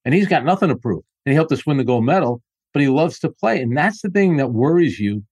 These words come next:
about Ben Simmons. You know, Ryan, after the first couple of games of the season, um, you could hear it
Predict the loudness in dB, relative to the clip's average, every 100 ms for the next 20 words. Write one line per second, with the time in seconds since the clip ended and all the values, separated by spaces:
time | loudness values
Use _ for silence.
0 | _ _ _ -2 0 2 -2 0 0 2
1 | 0 0 0 -2 -2 -4 -2 -4 -4 -2
2 | -4 -2 -4 -2 -2 0 0 -2 -6 -4
3 | -2 -2 -4 -12 _ _ _ _ _ _
4 | _ _ _ -6 -2 0 -2 -4 -6 4
5 | 4 4 0 -2 0 2 2 0